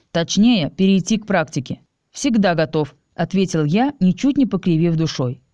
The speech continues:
Научиться чему-то новому всегда интересно. К тому же это умение может пригодиться и в будущем. «Прежде чем мы продолжим разговор, давай перейдём в другое помещение»,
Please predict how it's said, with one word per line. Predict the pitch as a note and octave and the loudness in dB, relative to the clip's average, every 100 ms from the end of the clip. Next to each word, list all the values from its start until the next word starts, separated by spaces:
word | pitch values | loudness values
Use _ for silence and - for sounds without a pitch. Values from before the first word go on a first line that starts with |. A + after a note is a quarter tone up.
| _ _ | _ _
Научиться | E3+ F#3 G3+ A3+ C4 A#3 | 0 2 2 0 0 -2
чему-то | G3 G#3 A#3 G#3+ | 0 2 2 2
новому | G3+ A#3+ C4+ F3 D3 - | 2 4 2 0 0 -4
всегда | - A#3+ A#3+ F3+ | -2 2 2 2
интересно. | D3 F3 D#3+ C#3 - C#3 - _ _ | 0 0 0 -2 -6 -12 -14 _ _
К | - | -6
тому | F#3 G3+ C4 | 0 4 4
же | G#3+ | 2
это | G3 F#3 G3 | -2 -2 -2
умение | G#3+ G3+ C4 A#3 E3 | 2 4 6 4 4
может | F3+ F#3 F#3 | 2 2 0
пригодиться | F#3+ E3+ F3 F#3 G#3 G3 | 0 0 0 0 0 0
и | |
в | F#3+ | 2
будущем. | E3+ D#3 C3 - C3 - _ _ _ _ _ _ | 0 0 -2 -6 -8 -12 _ _ _ _ _ _
«Прежде | - G#3 G#3 F#3 | -2 0 2 0
чем | G3 G#3 F#3+ | 0 2 4
мы | F#3 | 2
продолжим | F#3 F3+ F3+ G3 F3+ F3 | 2 0 2 2 2 2
разговор, | E3 E3+ E3 A#3+ D#3 - _ _ | 0 0 2 0 -2 -6 _ _
давай | - E3 G3+ G#3 | -4 0 0 0
перейдём | G#3 F#3+ E3+ A3+ | 2 2 2 2
в | F#3+ | 2
другое | F3 F3+ G#3 | 0 0 0
помещение», | G3+ F#3+ F#3+ - G3+ D#3+ C#3 B2+ | 0 2 2 2 0 0 0 -2